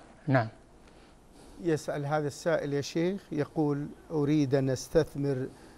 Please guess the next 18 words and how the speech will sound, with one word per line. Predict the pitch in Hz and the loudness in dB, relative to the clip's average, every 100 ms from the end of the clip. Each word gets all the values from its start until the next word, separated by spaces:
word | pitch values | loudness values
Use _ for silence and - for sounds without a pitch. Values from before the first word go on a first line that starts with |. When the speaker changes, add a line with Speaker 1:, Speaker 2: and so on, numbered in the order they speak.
| - - | -20 -8
Speaker 2:
آه، | 143 139 | 2 4
عندي | 127 156 131 135 131 135 160 147 | 4 2 2 0 0 -2 -6 -8
بعض | 151 131 143 139 | -4 2 4 4
المال | 143 131 151 156 165 175 | -2 2 6 6 4 2
وأريد | 139 139 139 147 | 0 2 0 0
أن | 135 131 | 0 -2
أستثمر | 131 - 147 139 139 127 | -4 -6 -4 -4 -4 -2
هذا | 123 143 127 | 2 2 2
المال | 131 143 156 175 180 - - - - | 0 2 4 2 -2 -10 -20 -10 0
مقابل | 156 - 175 170 156 185 185 147 | 0 4 6 6 4 0 0 0
نسبة | 165 - 151 175 147 - | 0 -2 0 0 0 4
ثابتة | 160 170 170 160 190 185 - - - - - | 6 6 4 -2 -2 -4 -8 -20 -20 -20 -8
من | 160 156 139 | -2 0 2
رأس | 160 - - | 2 2 -2
المال، | 165 156 156 143 117 131 - - | 0 2 4 4 2 -8 -12 0
فهل | 147 143 147 | 2 4 2
ه-، | 127 156 - | 0 -2 -2
الحكم | 151 - 170 - 147 135 | -6 0 -2 0 -2 -2